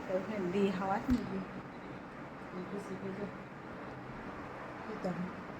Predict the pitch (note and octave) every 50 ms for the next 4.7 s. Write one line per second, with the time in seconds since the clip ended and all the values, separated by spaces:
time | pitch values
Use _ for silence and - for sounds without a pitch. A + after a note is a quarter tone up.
0 | - - - - - - - - - - - - - - - - - - - -
1 | - F#3+ F#3 F#3 G3 G3 A3 G#3 B3 A3 G#3 G3 - F3+ F3+ - - A3 G#3 G#3
2 | G3+ G#3 - G#3+ G#3 - - G#3 G#3 A3 A3 A3+ A3+ - - - - - - -
3 | - - - G3+ F#3+ F3+ F#3 G3+ G3+ G3+ G3+ G3+ - G#3 G3+ G3+ G3+ G3 G3 G3
4 | F#3+ G3+ G3 G3 F#3+ G#3 G#3 A3 A3+ G#3+ - A3+ A3